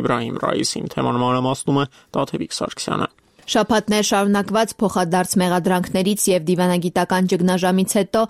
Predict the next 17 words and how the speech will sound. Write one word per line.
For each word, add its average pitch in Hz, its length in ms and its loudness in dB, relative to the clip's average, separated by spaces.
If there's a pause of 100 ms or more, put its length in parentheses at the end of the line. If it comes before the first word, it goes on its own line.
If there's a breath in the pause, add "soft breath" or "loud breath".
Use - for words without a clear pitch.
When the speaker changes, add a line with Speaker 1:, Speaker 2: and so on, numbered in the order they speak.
(280 loud breath)
Speaker 2:
Թեհրանն 208 460 4
ու - 20 2 (100)
Բաքուն 214 440 2
հարաբերությունների 170 800 2 (100)
կարգավորման 151 720 2
են 147 220 2
գնում։ 151 240 2 (340 loud breath)
Իրանի 170 400 2
արտգործնախարարությունն 175 1160 0
այսօր 170 320 0
հայտարարել 175 680 2
է, 233 60 4 (260 loud breath)
թե 262 120 2 (100)
կողմերը 175 500 2
հարթել 160 460 2
են 165 160 0
տարաձայնությունները։ 165 880 2